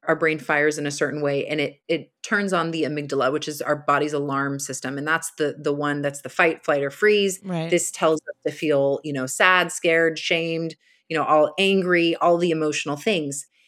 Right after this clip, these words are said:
Speaker 1: And so what we do is we kind of, when we bring you back into that situation and you do the, the process, the, the tapping process that I teach in the videos, you sever that connection to the amygdala.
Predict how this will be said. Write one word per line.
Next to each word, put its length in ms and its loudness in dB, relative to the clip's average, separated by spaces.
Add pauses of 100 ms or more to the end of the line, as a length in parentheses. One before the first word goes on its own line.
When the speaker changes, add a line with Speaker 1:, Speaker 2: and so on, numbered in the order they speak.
(140)
Speaker 1:
And 160 -2
so 140 4
what 180 4
we 120 -2
do 240 2
is 120 2
we 120 -4
kind 160 -6
of, 80 -6
when 160 -2
we 80 -2
bring 260 2
you 80 4
back 260 2
into 140 0
that 200 0
situation 760 -2
and 200 -6
you 240 -6
do 240 0
the, 320 4
the 440 0
process, 560 2
the, 260 0
the 160 -2
tapping 380 -2
process 380 -4
that 100 -4
I 120 0
teach 240 -12
in 60 -6
the 80 -4
videos, 440 2 (520)
you 140 0
sever 680 0
that 320 0
connection 840 -2 (120)
to 360 2
the 140 -2
amygdala. 640 -2